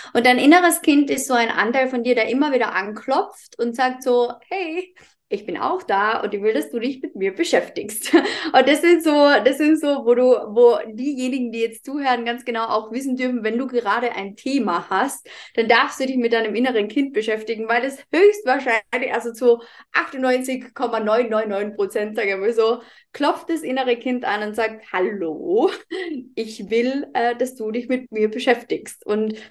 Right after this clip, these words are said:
ähm, das ist so diese, oder sie gehört genauso zu diesen inneren Stimmen, die immer lauter und lauter werden, wenn du nicht hinhörst.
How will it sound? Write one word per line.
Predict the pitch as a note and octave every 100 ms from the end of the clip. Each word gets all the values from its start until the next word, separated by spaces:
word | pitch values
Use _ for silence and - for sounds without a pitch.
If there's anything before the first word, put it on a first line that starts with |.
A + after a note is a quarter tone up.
| -
ähm, | - A3 A3 A3 A3 - - - _ _ -
das | C4 C4+
ist | D#4+
so | -
diese, | C4 A#3+ A#3 A#3 A3 -
oder | G#3+
sie | A3 G#3+
gehört | G#3+ A3 B3 C4
genauso | A#3+ G#3 G#3 B3+ A#3
zu | -
diesen | G#3+ G#3+ G#3+
inneren | A#3 A#3 G#3 G3+
Stimmen, | - - C4+ C#4 C#4+ C#4
die | G#3
immer | G#3 A3
lauter | G3+ E3 A#3 A#3
und | G#3
lauter | G3+ F#3 A#3+ A3+
werden, | G#3 G3+ G3
wenn | F#3
du | F#3
nicht | F3+ F3
hinhörst. | G#3 G#3 F3 F3 - -